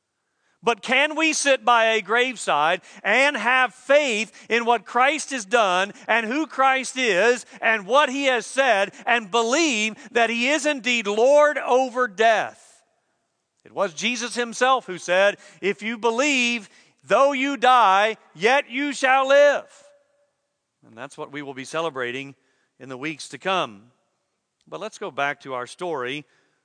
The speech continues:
and see how indeed th-, Jesus' power does transcend the grave, so that he is not just Lord over demons, he is not just Lord over disease,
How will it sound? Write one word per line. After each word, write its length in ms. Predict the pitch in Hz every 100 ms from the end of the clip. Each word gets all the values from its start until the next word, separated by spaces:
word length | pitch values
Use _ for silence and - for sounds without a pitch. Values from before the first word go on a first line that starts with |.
| _ -
and 180 | 123
see 300 | 120 175 196
how 280 | 175 156 175
indeed 680 | 180 127 131 139 135 - _
th-, 120 | - -
Jesus' 600 | 120 160 165 160 - 151
power 520 | - 147 139 135 139
does 400 | 131 135 143 143
transcend 720 | - 139 139 135 - 160 180
the 80 | 165
grave, 500 | 143 113 101 117 127 _ _ _ _ _
so 180 | 151
that 80 | 156
he 100 | 160
is 100 | 165
not 300 | 151 170 214
just 260 | 143 143 -
Lord 300 | 131 123 123
over 240 | 123 113
demons, 460 | 117 127 135 143 139
he 100 | 147
is 100 | 131
not 340 | 151 185 208
just 260 | 135 131 -
Lord 260 | 131 127
over 240 | 127 127 123
disease, 520 | 127 123 180 190 180